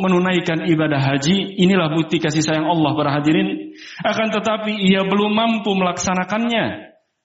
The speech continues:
karena ada sesuatu yang menghalanginya, maka mudah-mudahan baginya pahala atas niat kebaikan yang ada padanya.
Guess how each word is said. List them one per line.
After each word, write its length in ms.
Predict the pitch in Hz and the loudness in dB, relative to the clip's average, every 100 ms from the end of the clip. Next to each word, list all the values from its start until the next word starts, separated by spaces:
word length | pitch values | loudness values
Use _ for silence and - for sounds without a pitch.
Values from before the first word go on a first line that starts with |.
| - | -4
karena 480 | 190 208 214 202 | -2 0 0 0
ada 160 | 185 185 | 0 0
sesuatu 560 | 170 175 202 180 180 165 | 0 0 0 0 0 0
yang 240 | 165 165 | 0 0
menghalanginya, 1040 | 165 151 156 160 185 220 233 202 - - - _ - | 2 2 2 0 0 0 0 0 -4 -10 -18 _ -2
maka 160 | 220 | 0
mudah-mudahan 1120 | 190 170 160 156 160 165 151 151 120 107 - _ _ - | 2 2 2 2 2 2 2 0 -2 -6 -12 _ _ -2
baginya 480 | 165 170 208 180 170 | -2 0 0 0 0
pahala 560 | 170 151 175 175 156 | -2 -2 0 0 0
atas 240 | 165 165 151 | -2 -2 -2
niat 300 | 185 151 151 | 0 0 0
kebaikan 400 | 147 156 156 139 | 0 0 2 2
yang 160 | 139 160 | 0 0
ada 160 | 151 135 | 0 0
padanya. 720 | 131 143 139 151 139 147 - | 0 -2 0 0 0 -2 -8